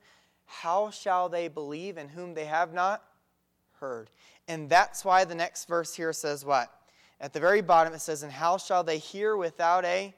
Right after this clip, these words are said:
preacher?" Now, in this context, preacher is anyone with the message. We could read the word preacher and say, "Oh, it's talking about a pastor, a, a bishop, a missionary, an evangelist."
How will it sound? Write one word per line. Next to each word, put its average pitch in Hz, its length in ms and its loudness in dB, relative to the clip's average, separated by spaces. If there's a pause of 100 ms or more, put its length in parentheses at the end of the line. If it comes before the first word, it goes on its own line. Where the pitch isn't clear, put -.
(840)
preacher?" 110 640 -20 (400)
Now, 214 180 4
in 214 220 -2
this 220 360 0 (120)
context, 220 880 0
preacher 214 420 -4
is 170 240 -4
anyone 220 540 -4 (120)
with 190 400 -4 (280)
the 160 80 -8
message. 180 560 -2 (580)
We 262 100 -2
could 285 160 0
read 349 220 0
the 285 80 -2
word 233 160 4
preacher 294 260 -4
and 226 80 -4
say, 214 160 0
"Oh, 240 140 10
it's 277 140 2
talking 247 180 0
about 226 300 6 (120)
a 214 80 2
pastor, 226 640 6
a, 180 100 2 (180)
a - 40 2
bishop, 214 560 6
a 190 80 0
missionary, 202 600 0
an 185 60 -4
evangelist." 202 600 0